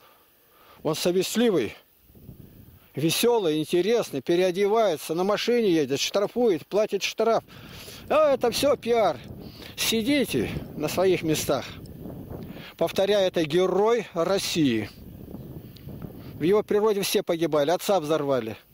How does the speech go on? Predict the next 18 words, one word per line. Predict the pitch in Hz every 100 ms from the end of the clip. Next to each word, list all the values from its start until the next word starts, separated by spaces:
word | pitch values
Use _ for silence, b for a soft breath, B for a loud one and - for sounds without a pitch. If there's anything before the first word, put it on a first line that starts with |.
| - - B
Он | 160 170
говорит: | 185 196
«Я | 220 196
знаю, | 240 208
меня | 165 190 175
убьют». | 143 123 113 - 78 - - - _ - b b b b
За | 147 170
него | 196 226
мы | 190
молимся | 180 196 185 160 160
каждый | - 165 139 156
день. | 127 135 120 - - B B
Рамзан | 135 170 185 143 165 220 214
Ахматович | 196 170 220 - 208 214 -
Кадыров, | 202 190 254 220 143 - - - B B
герой | 120 208 240 247 226
Российской | 202 220 - 240 214 - 208
Федерации. | 208 202 202 170 - 143 107